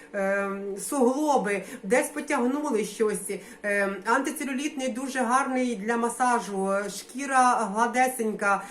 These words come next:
дуже ві-, ем, шовковиста прям шкіра, тому що він підходить для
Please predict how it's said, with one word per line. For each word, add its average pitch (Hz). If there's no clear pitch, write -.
дуже 226
ві-, 214
ем, 190
шовковиста 254
прям 226
шкіра, 220
тому 220
що 233
він 226
підходить 226
для 220